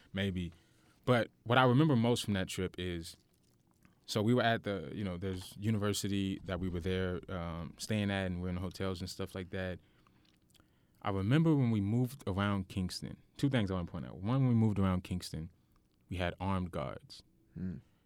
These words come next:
Speaker 1: driving through certain neighborhoods, and the, whoever, you know, the folks who organized this, I guess they felt the necessity to do that. And that stuck out to me because this is one of the first times in my life where I was on the other side of the glass. So I'm riding through these neighborhoods in, like, a coach bus,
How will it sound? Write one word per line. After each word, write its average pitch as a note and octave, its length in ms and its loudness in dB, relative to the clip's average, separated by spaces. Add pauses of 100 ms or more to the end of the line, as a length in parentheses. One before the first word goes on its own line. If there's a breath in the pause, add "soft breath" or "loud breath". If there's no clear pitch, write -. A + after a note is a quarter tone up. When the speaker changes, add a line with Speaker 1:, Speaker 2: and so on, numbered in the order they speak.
Speaker 1:
driving F#2+ 340 2
through F#2 120 -2
certain E2+ 340 0
neighborhoods, D#2 680 -8 (100)
and E2+ 280 -4
the, E2+ 220 -2
whoever, F#2+ 400 2
you F#2+ 60 -2
know, E2+ 120 -2
the E2 180 -6
folks F#2+ 260 -2
who F#2 80 -4
organized F2 440 -2
this, E2+ 180 -6
I E2 80 -8
guess E2+ 180 -8
they F2 100 -4
felt F2 260 -6
the E2+ 60 -10
necessity E2 460 -6
to D2+ 40 -8
do D2 160 -8
that. - 160 -10 (880 soft breath)
And G2 100 0
that G2+ 100 2
stuck G2+ 200 -2
out F#2+ 160 -2
to - 100 -10
me E2+ 60 -4
because F2 400 -4
this A2+ 180 0
is G2+ 200 0
one G2+ 180 -2
of F#2 60 0
the F2+ 100 -2
first G#2+ 220 -2
times G2 160 -2
in F#2 60 -4
my F2 80 -2
life F2+ 280 -2
where D2+ 100 -2
I F#2 60 0
was F#2+ 220 -2
on F2 140 -6
the E2+ 180 -8
other F#2 200 -2
side F#2 300 -2
of D#2+ 60 -6
the D#2+ 80 -12
glass. - 600 -6 (420 soft breath)
So G#2+ 120 -2
I'm G2+ 200 2
riding A#2 380 4
through A#2 140 0
these G#2 180 -2
neighborhoods F#2+ 480 -2
in, F#2 60 -4
like, E2+ 160 -6
a - 80 -14
coach F#2+ 420 -6
bus, F2 440 -4